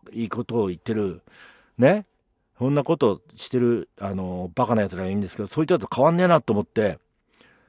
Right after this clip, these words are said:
もう聞いててすごい嫌になって、まあ、警備課長のね、部下を守るために、俺、すごいね、俺たち、その抗議したっていうか、抗議し、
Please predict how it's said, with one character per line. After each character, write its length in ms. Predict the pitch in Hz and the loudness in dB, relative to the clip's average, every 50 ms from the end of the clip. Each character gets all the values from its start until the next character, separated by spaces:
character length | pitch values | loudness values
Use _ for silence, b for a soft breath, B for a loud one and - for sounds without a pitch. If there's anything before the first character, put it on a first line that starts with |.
| b b b b b b b b | b b b b b b b b
も 320 | 131 123 120 110 104 95 | 6 6 8 8 6 4
う 20 | |
聞 200 | 90 - - 131 | 0 -4 -4 -4
い 40 | 120 | -2
て 100 | - 117 | -2 -2
て 140 | - 110 101 | -2 -2 -4
す 160 | - - - | -4 -4 -2
ご 100 | 117 131 | 2 2
い 40 | 120 | 4
嫌 120 | 117 120 | 4 4
に 60 | 107 95 | 2 2
な 60 | 87 | -2
っ 20 | |
て、 400 | 80 _ - - 95 90 90 - - | -6 _ -12 -10 -8 -8 -8 -10 -8
ま 120 | 127 123 | -8 -8
あ、 20 | 117 | -6
警 200 | - - 143 139 | 0 2 2 2
備 140 | 123 123 117 | 2 2 0
課 120 | 139 135 | 0 0
長 220 | - - 107 92 | 2 0 -2 0
の 120 | 82 85 92 | -2 -4 -4
ね、 180 | 117 139 165 _ _ _ _ _ - | -4 -4 -6 _ _ _ _ _ -4
部 100 | 127 127 | -2 2
下 140 | - 127 101 | 6 6 6
を 300 | 87 87 87 80 - - _ _ - | 6 6 2 0 -4 -10 _ _ -2
守 320 | 95 110 110 113 123 131 | 2 4 6 6 6 6
る 60 | 120 101 | 6 4
た 120 | 107 101 | 2 0
め 100 | 98 92 | -2 -2
に、 100 | 90 87 | -2 -4
俺、 200 | 90 101 110 110 104 92 - - - 87 | -6 -6 -8 -8 -10 -12 -16 -20 -20 -18
す 160 | - - - 101 | -16 -10 -6 -2
ご 100 | 110 104 | -2 -2
い 80 | 95 | -2
ね、 200 | 80 85 95 110 | -4 -6 -6 -6
俺 140 | 107 110 110 | -6 -6 -6
た 100 | 107 95 | -8 -8
ち、 200 | - 92 - - _ _ _ - - - B B B B B | -8 -10 -12 -12 _ _ _ -20 -20 -20 B B B B B
そ 140 | - - 95 | -8 -6 -6
の 60 | 87 | -4
抗 240 | - - 120 117 110 | 0 2 2 4 2
議 120 | 90 87 | 2 -4
し 100 | - - | -8 -6
た 120 | - 117 | -6 -6
っ 40 | 117 | -6
て 180 | - _ - 95 | -6 _ -10 -10
い 40 | 90 | -10
う 20 | |
か、 100 | - 87 | -10 -8
抗 200 | - - 113 110 | -4 -4 -4 -4
議 120 | 87 92 | -4 -6
し、 140 | 92 - - | -12 -12 -16